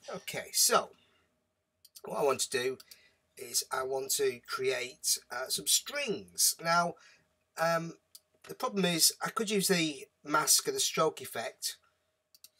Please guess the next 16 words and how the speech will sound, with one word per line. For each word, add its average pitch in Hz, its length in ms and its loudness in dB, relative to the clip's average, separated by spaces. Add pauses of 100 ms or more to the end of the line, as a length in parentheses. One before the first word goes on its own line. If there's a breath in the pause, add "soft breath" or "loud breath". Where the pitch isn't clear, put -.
(220)
um, 180 440 -10 (120)
but 175 200 -4 (880)
then 175 160 -2
I'd 165 120 0
have 165 140 2
to 151 100 -8
sort 139 320 -2
of, 131 160 -6
uh, 143 180 2 (440 soft breath)
keyframe 175 420 0
all 151 140 4
that, 147 180 -4
all 151 140 -2
that 143 160 -2
myself, 139 800 2 (140)
because, 143 560 0